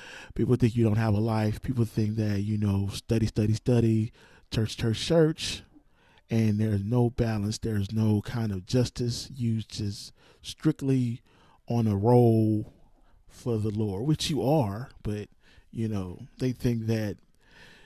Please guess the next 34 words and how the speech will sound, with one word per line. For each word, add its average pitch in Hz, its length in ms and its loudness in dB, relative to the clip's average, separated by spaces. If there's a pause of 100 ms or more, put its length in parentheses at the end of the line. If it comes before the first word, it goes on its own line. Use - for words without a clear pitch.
(200)
you 127 240 -6
have 113 140 0
no 117 180 0
time 110 600 -8 (260)
to 107 140 -2
be 107 160 -2
yourself. 98 960 -4 (600)
And 123 160 2
that's 160 180 -2
the 107 100 -6
problem. - 540 -12 (340)
That's 113 180 -4
a 113 60 -6
big - 240 -8
problem. 95 560 -6 (400)
And 98 380 -2 (420)
too 143 180 0
many 123 220 0
preachers 120 540 -2
and 127 220 -12 (760)
too 131 160 2
many 120 160 2
people 123 320 -2
try 113 300 -2
to 98 80 -4
prove 117 400 2
themselves 117 760 0
and 104 80 -4
they 104 80 -6
try 117 160 -4
to 107 80 -2
do 110 180 0
crazy 110 520 -2
things 117 520 -6